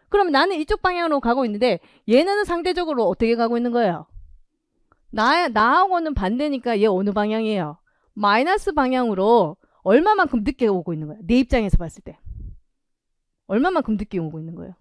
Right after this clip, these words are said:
일 미터만큼 늦게 오는 거잖아요. 이렇게. 내 입장에서 봤을 때 이게 이제 차행을. 그러니까 같은 방향으로 가고 있을 때는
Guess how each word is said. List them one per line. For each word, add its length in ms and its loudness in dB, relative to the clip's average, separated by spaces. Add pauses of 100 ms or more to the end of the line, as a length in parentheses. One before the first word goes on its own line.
(300)
일 180 -4
미터만큼 500 0
늦게 220 -6
오는 180 -4
거잖아요. 480 -12 (1300)
이렇게. 360 -4 (960)
내 160 4
입장에서 480 -2
봤을 280 -2
때 400 -2 (380)
이게 220 -2
이제 140 -2
차행을. 520 -4 (240)
그러니까 240 -2 (160)
같은 400 0
방향으로 920 2
가고 340 -2
있을 240 -4
때는 460 0